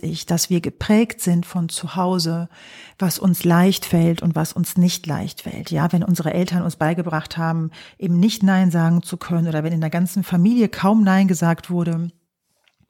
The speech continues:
dann ist es für uns heute eine größere Aufgabe.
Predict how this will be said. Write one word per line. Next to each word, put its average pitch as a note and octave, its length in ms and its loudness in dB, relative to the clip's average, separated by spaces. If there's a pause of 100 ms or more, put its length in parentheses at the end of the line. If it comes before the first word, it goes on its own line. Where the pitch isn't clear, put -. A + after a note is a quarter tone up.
(840)
dann F3+ 180 4
ist F3+ 140 0
es F3 80 0
für - 160 -4
uns - 420 -4
heute F3 300 2
eine D#4 140 2
größere F#3 500 -2
Aufgabe. - 500 -12